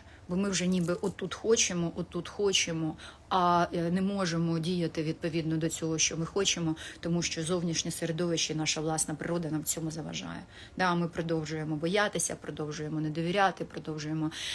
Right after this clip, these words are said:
не розуміти, де істина, де брехня, де те, де те, де те, але вже всередині такий, да, крик і плач достатньо. Тож все вчасно, а, вже все розкривається, а, і вітаємо, е, з новою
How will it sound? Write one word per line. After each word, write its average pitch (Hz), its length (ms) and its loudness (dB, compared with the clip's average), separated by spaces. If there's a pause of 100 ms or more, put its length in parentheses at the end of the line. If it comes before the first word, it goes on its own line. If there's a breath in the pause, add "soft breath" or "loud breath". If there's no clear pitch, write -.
(140 loud breath)
не 175 140 0
розуміти, 165 460 2
де 160 120 0
істина, 156 440 0
де 156 120 0
брехня, 175 540 0
де 160 80 2
те, 160 200 -2
де 156 100 0
те, 160 180 0
де 160 100 0
те, 190 340 2
але 170 220 2
вже 160 140 2
всередині 160 600 2
такий, 151 380 -4
да, 151 220 -2 (280)
крик 170 300 -2
і 170 40 0
плач 165 420 2 (280 loud breath)
достатньо. 165 580 -2 (760)
Тож 196 240 4
все - 220 2
вчасно, 185 560 0 (400 loud breath)
а, 170 600 2
вже 165 280 2
все 160 220 -2
розкривається, 165 920 0 (320 loud breath)
а, 170 60 -2 (480)
і 156 280 -2 (420 loud breath)
вітаємо, 160 680 0 (320 loud breath)
е, 156 320 -2
з 156 240 4 (100)
новою 151 680 -2